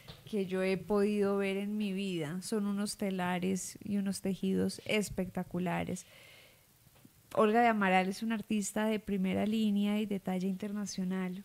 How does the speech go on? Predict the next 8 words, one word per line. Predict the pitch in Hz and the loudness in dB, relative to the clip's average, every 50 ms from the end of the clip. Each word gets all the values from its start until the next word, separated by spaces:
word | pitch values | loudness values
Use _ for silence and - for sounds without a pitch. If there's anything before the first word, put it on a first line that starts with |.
| - | -12
colombiana. | - - 208 202 196 196 175 180 190 202 185 180 175 170 175 202 - _ _ _ _ _ _ - - - - - - - - - - - _ _ | -8 -4 -2 0 2 2 2 2 2 2 2 2 2 0 -2 -4 -6 _ _ _ _ _ _ -20 -20 -20 -20 -20 -20 -20 -20 -20 -20 -20 _ _
Em, | - - 208 202 202 196 196 190 185 180 180 180 180 175 175 170 165 - - - | -2 2 2 4 4 4 4 2 2 2 0 0 -2 -2 -2 -2 -4 -6 -8 -6
y | - 247 269 285 | -2 0 2 4
este | 269 262 262 - - 294 302 302 | 4 4 2 2 0 0 0 0
año | 285 277 254 220 233 254 285 - - | 0 0 0 0 0 -2 -4 -6 -8
ella | - 247 233 226 214 196 185 214 220 226 - - | -6 -2 -2 0 0 -2 -2 -4 -4 -4 -6 -6
hizo | - 233 233 226 208 - - 240 247 | -4 -4 -2 -2 -2 -4 -4 -4 -4
la | 262 240 233 220 202 196 190 | -2 -2 0 0 0 -2 -4